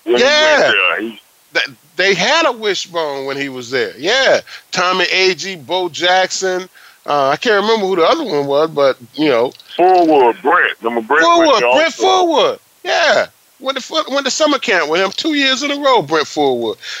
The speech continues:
Speaker 2: Yeah, but he was the other running back. So, they did, and, and can you imagine? You, and he broke his kneecap, Toba, and still was drafted in the N F L draft.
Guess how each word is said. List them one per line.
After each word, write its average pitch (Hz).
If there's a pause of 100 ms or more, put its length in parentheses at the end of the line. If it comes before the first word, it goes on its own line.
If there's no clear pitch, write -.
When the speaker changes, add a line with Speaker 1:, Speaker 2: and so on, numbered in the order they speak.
(100)
Speaker 2:
Yeah, 233
but 139
he 247
was 294
the 202
other 226
running 294
back. 143 (300)
So, 190 (1040)
they 196
did, 226
and, 170
and 202 (200)
can 262
you 269
imagine? 190
You, 220 (180)
and 175 (360)
he 277
broke 269
his 202
kneecap, 214
Toba, 175
and 175
still 330
was 165
drafted 143 (300)
in 156
the 139
N 147
F 135
L 123
draft. 110